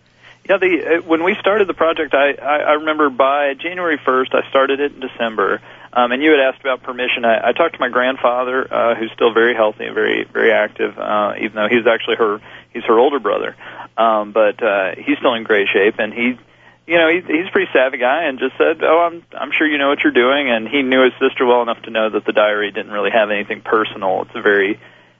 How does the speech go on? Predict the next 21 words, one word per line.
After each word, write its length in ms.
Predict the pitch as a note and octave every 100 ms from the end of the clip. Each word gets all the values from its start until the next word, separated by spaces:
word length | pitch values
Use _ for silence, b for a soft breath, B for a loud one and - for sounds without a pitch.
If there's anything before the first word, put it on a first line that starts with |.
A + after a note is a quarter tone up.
| _
very 200 | A#2+ B2
dry 880 | A2 C#3+ A#2+ D3 - E3+ - - -
<laughs> 80 | -
account 580 | C3 - C3+ B2+ B2 G#2+
of, 220 | A2 -
uh, 200 | B2 G#2 A2+ B B F#3+
of 160 | B2+ A2+
the 120 | A#2+
events, 380 | A2+ B2 A#2 -
which, 140 | A#2+ - C#3
from 120 | - D#3
what 120 | F#3+
I, 160 | D#3+ C3+
I've 180 | B2 A#2+
learned, 360 | B2 B2 A#2+ G#2+
is, 120 | G2
is 240 | - G#2+ G#2+
a 60 |
pretty 240 | G#2+ B2+ A2+
common, 640 | - A2+ A2 G#2 F#2 F#2+ b b b b
uh, 340 | - G2+ F2+